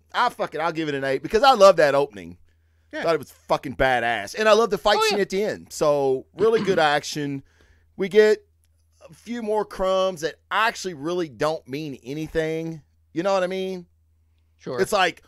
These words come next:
Speaker 1: "Oh, Thrawn. Oh, Grogu. Oh, yeah, what's it mean?"
Speaker 2: Yeah.
Speaker 1: You know what I mean? Doesn't
Speaker 2: So
Speaker 1: mean a
Speaker 2: many
Speaker 1: whole
Speaker 2: people,
Speaker 1: lot.
Speaker 2: so many
Speaker 1: Just
Speaker 2: people
Speaker 1: cool.
Speaker 2: are upset about the name. They're like, "What kind of a name is that?" And I'm like, "It's a
Speaker 3: It's Star
Speaker 2: perfectly,
Speaker 3: Wars.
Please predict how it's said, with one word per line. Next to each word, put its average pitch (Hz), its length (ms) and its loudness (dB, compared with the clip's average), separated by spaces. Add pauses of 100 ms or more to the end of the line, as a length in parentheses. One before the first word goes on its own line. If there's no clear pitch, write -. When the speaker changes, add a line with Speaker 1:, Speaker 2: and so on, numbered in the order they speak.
(140)
Speaker 1:
"Oh, 233 280 2
Thrawn. 190 600 2 (180)
Oh, 247 380 4
Grogu. 160 600 0 (320)
Oh, 233 460 4 (300)
yeah, 180 320 -4
what's 233 220 -6
it 233 80 -12
mean?" 233 160 -6
Speaker 2:
Yeah. 165 180 -6 (240)
Speaker 1:
You 190 80 -6
know 247 100 2
what 277 240 -2
I - 20 -4
mean? 277 320 -6 (240)
Doesn't 285 180 -6
Speaker 2:
So 311 60 0
Speaker 1:
mean 285 80 4
a 214 40 6
Speaker 2:
many 196 60 10
Speaker 1:
whole 202 100 6
Speaker 2:
people, 180 40 4 (260)
Speaker 1:
lot. - 100 -14
Speaker 2:
so 285 100 -2
many 403 140 -4
Speaker 1:
Just 392 100 -6
Speaker 2:
people 370 160 4
Speaker 1:
cool. 254 100 0
Speaker 2:
are 202 120 0
upset 185 460 -6
about 156 260 -6
the 143 80 -12
name. 139 320 -14
They're 131 140 -10
like, 156 220 -8
"What 202 140 -10
kind 269 180 -6
of 226 60 -10
a 196 60 -12
name 175 240 -10
is 123 100 -16
that?" 123 120 -18
And 131 80 -20
I'm 135 60 -20
like, 147 180 -16
"It's 160 180 -12
a - 20 -12
Speaker 3:
It's - 180 -20
Star 170 120 -6
Speaker 2:
perfectly, 160 340 -10
Speaker 3:
Wars. - 160 -20